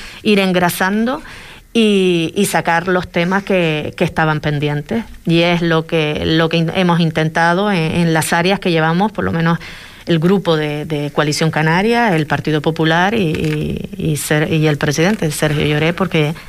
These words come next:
ya no está Sandra Domínguez con nosotros. Y, y llevamos tres meses ahí a piñón con esa responsabilidad que supone asumir la gestión del Cabildo de Fuerteventura.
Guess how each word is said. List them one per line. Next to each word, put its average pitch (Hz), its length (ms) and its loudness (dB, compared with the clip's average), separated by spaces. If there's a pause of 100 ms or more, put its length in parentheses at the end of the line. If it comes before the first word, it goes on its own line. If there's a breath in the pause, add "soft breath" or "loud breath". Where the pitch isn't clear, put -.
ya 165 180 4
no 160 80 4
está 160 420 2
Sandra 151 340 0
Domínguez 151 360 0
con 147 180 0
nosotros. 151 420 -2 (720 loud breath)
Y, 170 380 4
y 175 140 2
llevamos 175 420 2
tres 196 220 0
meses 208 540 0 (200)
ahí 170 300 0
a 151 80 -2
piñón 180 540 2 (640 loud breath)
con 190 180 2
esa 190 220 2
responsabilidad 190 800 2
que 220 80 2
supone 196 640 0
asumir 180 720 0
la 185 160 2
gestión 170 400 0
del 190 140 0
Cabildo 156 340 0
de 151 100 -2
Fuerteventura. 147 640 -4